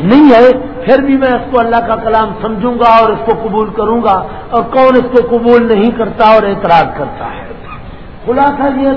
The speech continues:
کہ کلام کا یہ حصہ جو نازل کیا گیا، یہ برائے امتحان نازل کیا گیا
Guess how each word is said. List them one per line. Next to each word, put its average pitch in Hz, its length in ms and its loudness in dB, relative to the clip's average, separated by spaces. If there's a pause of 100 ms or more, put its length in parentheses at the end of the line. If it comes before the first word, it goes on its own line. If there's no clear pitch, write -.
کہ 269 80 -6 (100)
کلام 247 400 0
کا 247 160 -4
یہ 262 120 -4 (120)
حصہ - 280 -6
جو 226 80 0
نازل 214 340 0 (100)
کیا 214 220 2
گیا، 190 260 0 (400)
یہ 214 120 0 (100)
برائے 220 340 4 (160)
امتحان 220 560 -4
نازل 196 280 -6 (120)
کیا 196 240 -4
گیا 185 320 -4